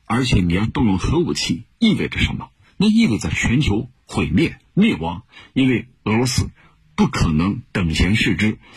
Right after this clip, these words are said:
他也会采用核攻击、核报复。那这样一来的话，整个地球、整个世界都有可能被美俄强大的核武库所毁灭。所以这番话说出来真的是笑话。那么，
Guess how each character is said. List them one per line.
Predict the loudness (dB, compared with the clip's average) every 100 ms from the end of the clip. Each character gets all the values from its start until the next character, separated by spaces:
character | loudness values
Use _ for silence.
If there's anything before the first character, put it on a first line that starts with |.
| -8
他 | 0 2
也 | 2
会 | 0 -2 -4
采 | -4 -4
用 | -4 -6
核 | -4 -2 0
攻 | 0 2 2
击、 | 0 -4 _
核 | -10 -4 -4
报 | -4 -6
复。 | -8 -14 _ -20 -14 -2
那 | -2
这 | 2
样 | 2 4
一 |
来 | 0 -2
的 | -4
话， | -4 -6 -10 -20 -12
整 | -2 0
个 | 2
地 | 2 2
球、 | 2 -2 -4
整 | 0
个 | 0
世 | 2 0
界 | 0 -2 -6 -20 _
都 | -2 2 2
有 | 0
可 | -2 -4
能 | -2 -4 -4
被 | -4 -2
美 | 2 2 2
俄 | -2 -4
强 | -6 -4 0
大 | 0 -2
的 | -6
核 | -4 -2
武 | -2 -4
库 | -4 -4 -6 -20 -12
所 | -4 -2
毁 | 0 -2
灭。 | 0 2 0 -4 -20 -20 -10
所 | -4 -2
以 | -2 -2
这 | 0 0
番 | 0 -4
话 | -4 -4
说 | -2 -4
出 | -4
来 | -6 -8 _ _
真 | -2 2
的 | 2
是 | 2
笑 | 0 0 -4 -6
话。 | -12 -12 -14 -12 -4
那 | 0
么， | 2 0